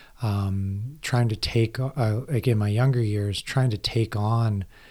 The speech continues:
you know, going archery elk hunting,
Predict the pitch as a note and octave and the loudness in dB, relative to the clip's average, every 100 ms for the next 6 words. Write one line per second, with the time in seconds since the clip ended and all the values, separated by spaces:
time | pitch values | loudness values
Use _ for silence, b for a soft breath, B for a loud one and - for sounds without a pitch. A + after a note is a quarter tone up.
0 | B B B B - A#2 G2+ F#2 G2 - | B B B B -4 0 0 -2 -6 -12
1 | - _ - - - - - A#2+ A#2 A2+ | -20 _ -20 -20 -20 -4 2 4 6 4
2 | A2 G#2+ F#2 - - - - A2+ A2+ - | 2 0 -4 -12 -20 -20 0 2 2 0
3 | G2+ G2+ A2+ - - G#2 F#2 A2+ F#2 F#2 | 0 0 -2 -4 -4 -2 -2 -2 -2 -4